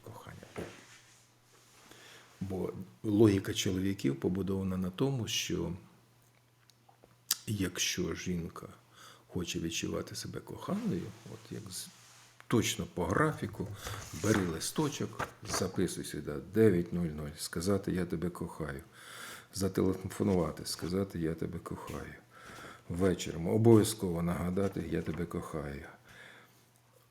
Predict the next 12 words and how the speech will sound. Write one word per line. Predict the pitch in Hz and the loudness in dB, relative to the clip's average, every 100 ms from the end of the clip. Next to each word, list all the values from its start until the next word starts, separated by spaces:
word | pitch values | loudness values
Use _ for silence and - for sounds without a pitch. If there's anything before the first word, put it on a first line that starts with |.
| _ _ _ - | _ _ _ -8
Двадцятій | 87 85 104 107 - 120 110 110 | -4 4 4 6 6 6 6 4
годині | 98 104 98 101 85 78 - 110 - | 4 4 4 2 2 -2 -8 -12 -12
варіація | - 90 90 92 92 101 107 - - - - | -14 -6 -2 -2 0 0 -2 -2 -6 -8 -10
назвати | 98 95 - - 78 80 85 | -6 -4 -2 -2 -4 -4 -4
її | 85 90 | -4 -4
котиком. | - 117 110 107 - 110 107 - - _ _ _ _ _ _ - | -2 -2 -2 -8 -12 -12 -14 -16 -20 _ _ _ _ _ _ -18
Круто. | - 113 113 113 - - - - | -10 -6 -6 -6 -12 -18 -20 -16
Хоча | - 90 - | -10 -8 -6
до | - | -6
цього | - 80 | -4 -4
не | 80 | -4
називав. | 80 87 95 90 73 | -4 -6 -6 -6 -8